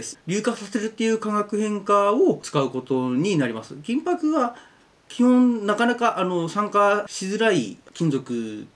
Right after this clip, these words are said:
ていうふうに思ってもらった方がいいかなと思いますね。基本的には硫化させるっていうことになります。そして銀箔を焼くっていう方法って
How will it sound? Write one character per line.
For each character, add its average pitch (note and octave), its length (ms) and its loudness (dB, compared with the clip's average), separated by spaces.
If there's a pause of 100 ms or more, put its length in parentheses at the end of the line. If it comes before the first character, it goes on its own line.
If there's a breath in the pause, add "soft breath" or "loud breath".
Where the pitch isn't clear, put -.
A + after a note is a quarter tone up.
(260)
て C3+ 60 0
い B2+ 80 2
う A#2+ 40 -6
ふ C3 120 -8
う - 20 0
に G3 160 0
思 C#3+ 180 2
っ - 20 -10
て - 200 -8
も A#2 120 -4
ら A2+ 80 -6
っ - 60 -12
た A2 80 -10
方 A2+ 160 -4
が G2+ 240 -6 (300)
い C3 80 -6
い - 20 -14
か C#3+ 120 -2
な E3 100 0
と D3 100 -6
思 G#2 80 -10
い G2 40 -10
ま G2 100 -12
す - 100 -18
ね。 C3 220 -8 (720 soft breath)
基 G3+ 100 -6
本 G3 260 -4
的 - 220 -8
に A3 80 -2
は G#3 320 0 (140)
硫 D#3 180 2
化 F3 140 0
さ D3+ 100 -6
せ F3+ 100 2
る F3+ 80 0
っ - 40 -4
て C3+ 160 -4
い G2+ 240 -4
う - 40 -14 (480 soft breath)
こ - 120 -8
と C#3 120 0
に F3 360 0
な A#2 80 -6
り A#2 80 -6
ま F#2+ 100 -12
す。 - 160 -16 (140)
そ A3 100 -6
し - 80 -12
て F#3 320 0
銀 A3 160 0
箔 A3 300 0
を G#3 80 4
焼 G3 180 2
く G#3+ 80 -6
っ - 20 -8
て - 240 -6
い A#2 140 -2
う G2+ 340 -8
方 C3+ 180 -2
法 A#2 140 -10
っ G#2+ 40 -14
て - 340 -6